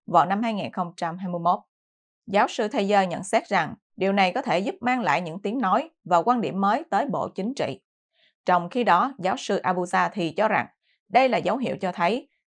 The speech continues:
đảng đang rất lo lắng về sự kiểm soát của đảng.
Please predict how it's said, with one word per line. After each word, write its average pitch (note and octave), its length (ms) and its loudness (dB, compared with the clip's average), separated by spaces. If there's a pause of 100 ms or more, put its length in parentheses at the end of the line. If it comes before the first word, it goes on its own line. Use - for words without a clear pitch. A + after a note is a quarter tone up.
(100)
đảng G#3 300 4
đang G3+ 200 0
rất A#3 220 -4
lo F3 160 4
lắng F3 260 0 (160)
về F#3 180 2
sự F3 180 -2
kiểm E3 240 -4
soát G3 260 -2 (120)
của D3+ 200 0
đảng. F#3 220 0